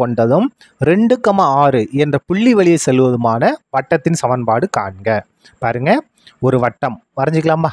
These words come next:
அப்பதான் உங்களுக்கு புரியும். கணக்கு உங்களுக்கு புரிஞ்சிச்சுன்னா நீங்க இந்த படம் வர வேண்டியதே இல்ல. ரெண்டு விட்டங்கள் இருக்கு இல்லையா?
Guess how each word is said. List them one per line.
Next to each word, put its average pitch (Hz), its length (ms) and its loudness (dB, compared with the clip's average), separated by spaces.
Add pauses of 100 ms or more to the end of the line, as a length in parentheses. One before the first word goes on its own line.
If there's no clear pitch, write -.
அப்பதான் 139 280 0
உங்களுக்கு 127 300 -2
புரியும். 156 360 2 (1000)
கணக்கு 185 280 0
உங்களுக்கு 170 280 2
புரிஞ்சிச்சுன்னா 185 420 2
நீங்க 185 140 2
இந்த 143 140 0
படம் 151 220 2
வர 156 160 0
வேண்டியதே 139 360 2
இல்ல. 104 120 -2 (520)
ரெண்டு 254 380 0 (100)
விட்டங்கள் 151 440 0
இருக்கு 113 220 -4
இல்லையா? 170 200 0